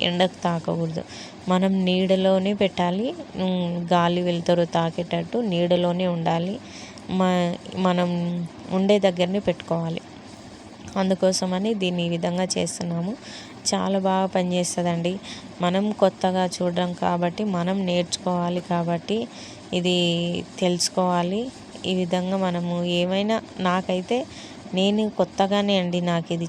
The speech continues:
చేయడం, అరటి ప-, అరటి దూటితో చేయడము చాలా బాగుంది.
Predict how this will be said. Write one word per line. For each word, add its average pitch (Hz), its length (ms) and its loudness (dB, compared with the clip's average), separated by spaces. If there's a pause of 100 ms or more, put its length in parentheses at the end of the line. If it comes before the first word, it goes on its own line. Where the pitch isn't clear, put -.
(100)
చేయడం, 170 400 2
అరటి 170 360 0
ప-, 180 180 2 (480)
అరటి 180 320 0
దూటితో 180 420 0
చేయడము 170 720 0
చాలా 170 380 -2
బాగుంది. 175 600 0